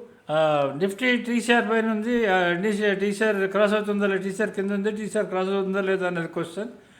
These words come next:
బ్యాంక్ Nifty already టీసీఆర్ పైన క్రాస్ అయింది కాబట్టి బ్యాంక్ Nifty-కి already ఇప్పుడు ఆప్షన్ స్టార్ట్ అయిందా? స్టార్ట్ అయితే ఇక్కడ నుంచి ఇంకా రెండు వేల పాయింట్లు పెరగాలి. పెరుగుతుందా బ్యాంక్ Nifty? నెక్స్ట్ వీక్ లోపల పెరిగే అవకాశం ఉంటుందా నెక్స్ట్ ఎక్స్పైరీ లోపల అనేది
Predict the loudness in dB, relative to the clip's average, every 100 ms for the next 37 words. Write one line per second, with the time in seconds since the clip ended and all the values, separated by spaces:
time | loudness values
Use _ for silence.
0 | -20 _ _ -4 2 2 0 -2 2 4
1 | 4 4 0 0 -2 2 2 4 2 2
2 | 2 2 2 0 0 0 0 -2 -4 0
3 | 0 2 0 -2 0 0 0 0 -2 -2
4 | 0 0 -2 -6 -6 0 0 0 -4 -4
5 | -4 -6 -18 -20 _ -8 0 2 4 2
6 | -2 -2 -2 -2 0 0 2 2 2 2
7 | 2 0 0 0 0 2 0 -2 -4 -4
8 | -2 -2 -2 0 0 -2 -4 -4 -4 -10
9 | -10 -14 -14 -20 _ _ _ _ _ _
10 | _ -4 -2 -2 -2 0 2 2 2 2
11 | 0 0 2 4 4 4 0 0 -4 -2
12 | 0 0 0 -2 -4 -4 -2 0 2 0
13 | 0 -2 -2 0 0 0 -2 -6